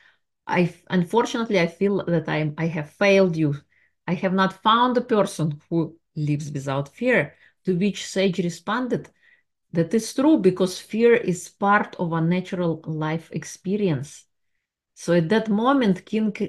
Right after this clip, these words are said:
realized that he wasted his life being afraid of death, not fully living. And courage is not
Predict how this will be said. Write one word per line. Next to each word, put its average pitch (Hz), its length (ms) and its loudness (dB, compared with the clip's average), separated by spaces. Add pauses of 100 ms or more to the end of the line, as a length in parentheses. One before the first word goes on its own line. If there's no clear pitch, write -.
(300)
realized 180 580 2 (160)
that 160 200 0
he - 200 -2
wasted 214 480 0
his 175 240 -8
life 180 360 2 (160)
being 208 340 0
afraid 156 500 -4
of 139 160 -10
death, 143 400 -10 (500)
not 185 400 4
fully 226 460 -2
living. 147 440 0 (1400)
And 170 320 -2 (640)
courage 262 580 2
is 170 220 -2
not 208 460 0